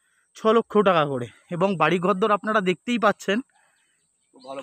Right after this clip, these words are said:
Speaker 2: পরিবেশ।
Speaker 1: এবং পরিবেশ নিয়ে কোনো বলার জায়গা থাকে না। এবার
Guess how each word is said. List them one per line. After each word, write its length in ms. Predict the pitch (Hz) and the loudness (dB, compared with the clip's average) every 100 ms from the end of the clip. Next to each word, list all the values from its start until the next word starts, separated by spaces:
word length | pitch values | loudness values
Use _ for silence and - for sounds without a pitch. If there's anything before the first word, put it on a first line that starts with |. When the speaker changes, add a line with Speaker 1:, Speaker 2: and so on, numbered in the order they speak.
| - | -18
Speaker 2:
পরিবেশ। 300 | 117 95 _ _ _ - | -20 -20 _ _ _ -6
Speaker 1:
এবং 140 | 175 196 - | -2 -2 -2
পরিবেশ 360 | 190 202 220 233 - - _ _ _ _ _ - | -2 2 2 2 -2 -12 _ _ _ _ _ -4
নিয়ে 160 | 196 220 214 | 0 0 0
কোনো 140 | 214 196 | -2 2
বলার 240 | 190 202 208 - - _ _ _ _ _ - 147 | 2 4 2 -2 -20 _ _ _ _ _ -6 2
জায়গা 260 | 185 214 247 | 4 4 2
থাকে 200 | - 220 233 | 2 2 2
না। 60 | 208 214 | 2 2
এবার 140 | 247 | 2